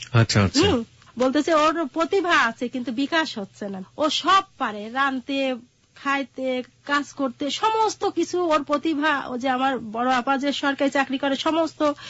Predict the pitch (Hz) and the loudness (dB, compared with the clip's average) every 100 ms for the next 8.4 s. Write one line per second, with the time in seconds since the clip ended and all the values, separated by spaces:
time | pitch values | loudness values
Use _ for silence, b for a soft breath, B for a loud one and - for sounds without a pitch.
0 | B B B - 269 285 269 262 285 277 | B B B -4 0 2 2 2 0 2
1 | 349 285 220 214 185 185 175 - _ b | 4 4 2 -2 -4 -8 -14 -20 _ b
2 | b b 254 285 320 339 330 330 339 262 | b b -4 -4 0 0 0 -2 -4 0
3 | 294 294 285 - 415 381 311 254 226 214 | 0 0 -2 4 4 2 -2 -2 -4 -6
4 | 277 277 339 339 311 277 302 339 370 339 | -8 -8 -8 -2 -2 -2 -6 -2 0 0
5 | 302 277 262 247 262 254 240 214 _ - | 2 0 -2 -4 -2 -2 -4 -6 _ -6
6 | 262 240 262 277 311 320 339 370 330 311 | -4 -2 0 0 0 -2 -2 0 2 2
7 | 285 226 233 214 202 220 190 190 190 180 | 0 0 -2 -4 -4 -4 -6 -6 -10 -14
8 | - 190 196 190 | -12 -12 -10 -12